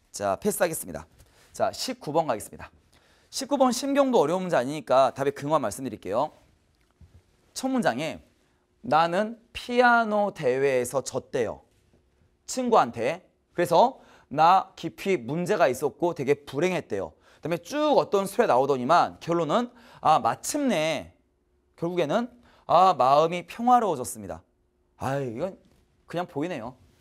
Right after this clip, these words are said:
upset에서 calm, 자, 화난 거에서 침착한 거. 그러니까 여기까지는 어려운 거 아니니까 제가 답의 근거 말씀드릴게요. 자, 이제 여기서부터가 메인 수업 되겠습니다. 어, 대입학 문제 풀 때 제가 핵심을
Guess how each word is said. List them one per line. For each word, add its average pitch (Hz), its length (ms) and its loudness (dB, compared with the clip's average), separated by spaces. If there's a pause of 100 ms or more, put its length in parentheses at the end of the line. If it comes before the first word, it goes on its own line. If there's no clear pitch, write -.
(600)
upset에서 - 1160 -6
calm, 117 400 -2
자, 120 360 -2
화난 220 500 0
거에서 160 600 0
침착한 240 640 -8
거. 104 180 0
그러니까 127 220 -2 (240)
여기까지는 214 580 4
어려운 147 280 0
거 135 80 2
아니니까 123 480 -2
제가 127 140 -10
답의 123 200 -8
근거 131 180 -4
말씀드릴게요. 95 580 -12 (200)
자, 127 100 -8
이제 180 360 -2 (1600)
여기서부터가 139 520 0
메인 127 240 -4
수업 127 180 -10
되겠습니다. 92 440 -14 (1120)
어, 139 440 4
대입학 240 640 2
문제 156 180 -4
풀 - 260 -10
때 156 220 2
제가 120 180 -6
핵심을 190 680 -4